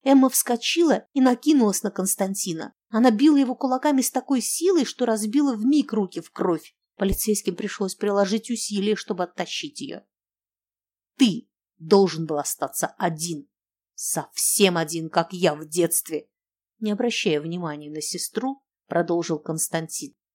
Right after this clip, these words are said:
Когда отец, женившись на твоей маме, спихнул заботы обо мне на нее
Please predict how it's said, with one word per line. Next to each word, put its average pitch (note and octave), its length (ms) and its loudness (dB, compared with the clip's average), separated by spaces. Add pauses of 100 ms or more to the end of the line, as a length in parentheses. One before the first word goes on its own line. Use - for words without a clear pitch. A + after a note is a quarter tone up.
(400)
Когда G#3+ 400 2
отец, A#3+ 380 2
женившись A#3 720 0
на F#3+ 100 -2
твоей E3+ 300 -2
маме, G#3 540 -4 (260)
спихнул F4 720 0
заботы A3+ 560 0
обо F#3 240 0
мне F3+ 340 -6 (180)
на A3 140 4
нее G#3+ 520 4